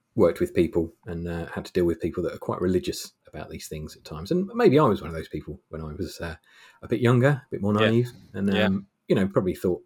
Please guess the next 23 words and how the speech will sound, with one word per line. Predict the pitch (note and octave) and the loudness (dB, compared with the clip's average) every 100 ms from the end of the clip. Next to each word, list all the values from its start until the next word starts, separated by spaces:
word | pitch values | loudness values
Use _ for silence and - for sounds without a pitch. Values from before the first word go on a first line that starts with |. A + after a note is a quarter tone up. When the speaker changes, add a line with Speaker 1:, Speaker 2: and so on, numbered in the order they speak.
| _ | _
Speaker 1:
you | F2+ | -2
were | D#2+ | -2
right | E2+ E2+ | -6 -6
about | F2 | -6
everything, | E2+ F2 F#2 F#2 _ _ _ _ _ | -6 -6 -8 -10 _ _ _ _ _
um, | F2 E2 D#2 - _ _ _ _ _ _ _ _ _ | -14 -12 -14 -16 _ _ _ _ _ _ _ _ _
a-, | F2 - | -12 -12
as | E2+ | -8
people | E2+ D#2+ | -6 -4
do. | F2+ F2 | -2 -2
But, | G#2 - - - - | -4 -6 -18 -18 2
you | E3+ | 4
know, | A2+ | 6
and, | D#3 E3+ | 4 4
and | F3+ E3+ | 4 4
it | |
got | F3+ | 4
me | C3 | 2
to | - | 2
thinking | C3 A2+ | 2 2
about | G#2+ - | 0 2
things | A#2+ | 2
like, | A2+ G#2 | 2 -2